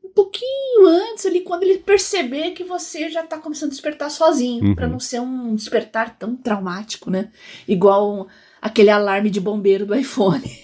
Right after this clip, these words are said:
Speaker 1: <laughs> de polícia, né? Então, isso é muito legal, porque eu sempre acordo bem, disposta, você acorda diferente, gente. Não, não é lenda isso aí não, tá? Você acorda melhor realmente com esse recurso.
Speaker 2: É,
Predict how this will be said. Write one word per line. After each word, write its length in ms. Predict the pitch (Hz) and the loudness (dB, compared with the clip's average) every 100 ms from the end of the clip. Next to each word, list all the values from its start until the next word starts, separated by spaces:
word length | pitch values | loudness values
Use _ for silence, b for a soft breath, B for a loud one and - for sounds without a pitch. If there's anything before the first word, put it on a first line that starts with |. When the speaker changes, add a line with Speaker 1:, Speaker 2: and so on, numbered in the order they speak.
| 330 | 2
Speaker 1:
<laughs> 400 | 330 254 - 220 | 4 0 2 -2
de 100 | 226 | -2
polícia, 640 | 214 208 202 208 196 - 196 | -8 -6 -2 -4 -4 -8 -6
né? 200 | 240 - - 339 392 392 359 254 | -8 -4 2 2 2 -6 -14 -12
Então, 640 | 208 214 - 226 247 262 269 | -12 -4 4 4 4 -2 -2
isso 220 | 277 - | -2 2
é 60 | 277 | 2
muito 520 | 233 220 254 233 233 | 4 4 2 0 0
legal, 320 | 208 185 175 | -2 -2 -4
porque 200 | 180 240 | -6 -12
eu 60 | 254 | -10
sempre 540 | - 302 330 330 330 _ - | -6 -8 -4 -6 -8 _ -14
acordo 440 | - 311 294 226 | 0 2 4 2
bem, 480 | 196 208 269 277 277 _ _ _ _ | 0 -2 -2 -2 -6 _ _ _ _
disposta, 720 | 196 - 233 233 254 254 262 | -10 -4 2 4 2 -2 -8
você 300 | 233 226 262 | -6 -6 -4
acorda 420 | 285 - 220 185 185 | -4 2 2 2 -6
diferente, 640 | 202 226 196 170 185 185 | -8 -6 -6 -6 -10 -12
gente. 340 | 165 165 _ _ | -12 -16 _ _
Não, 380 | 190 220 226 226 B B B B | -6 -4 -6 -10 B B B B
não 240 | 240 262 | 6 6
é 80 | 240 | 2
lenda 400 | 247 226 214 208 | 2 2 2 0
isso 200 | 214 - | -4 -4
aí 140 | 202 208 | -6 -4
não, 280 | 185 156 180 | -6 -6 -8
tá? 260 | - 175 | -8 -8
Você 500 | 196 196 - 190 185 | -6 -8 -2 -2 -2
acorda 380 | 185 - 202 196 | -6 -2 -2 0
melhor 360 | 208 247 196 175 | -2 -2 -2 -2
realmente 380 | 208 196 185 180 | -6 -10 -12 -14
com 60 | 185 | -14
esse 140 | - | -10
recurso. 600 | 214 214 - - - - _ _ _ | -10 -12 -18 -14 -14 -16 _ _ _
Speaker 2:
É, 640 | 95 87 85 95 101 101 | -4 -4 -4 -6 -6 -10